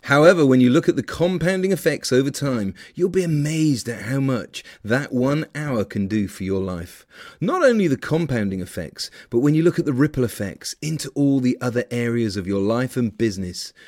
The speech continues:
you'll be blown away. I'm sure, if you're like most people, you wake up at the absolute latest time that you can. You don't leave yourself much time in the morning. The alarm goes off and you hit the snooze button.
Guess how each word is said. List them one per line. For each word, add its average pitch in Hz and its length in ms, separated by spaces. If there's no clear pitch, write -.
you'll 147 160
be 131 120
blown 98 340
away. 90 340
I'm 311 160
sure, 185 500
if 113 100
you're 127 120
like 180 160
most 151 260
people, 98 420
you 208 140
wake 202 260
up 117 200
at - 100
the 117 240
absolute 151 720
latest 123 540
time 110 260
that 104 100
you 110 200
can. 90 360
You 120 120
don't 139 200
leave 156 180
yourself 143 340
much 117 300
time 127 220
in 127 80
the 123 40
morning. 107 420
The 101 80
alarm 135 260
goes 131 260
off 123 220
and 104 100
you 98 60
hit 123 180
the 127 80
snooze 113 420
button. 110 440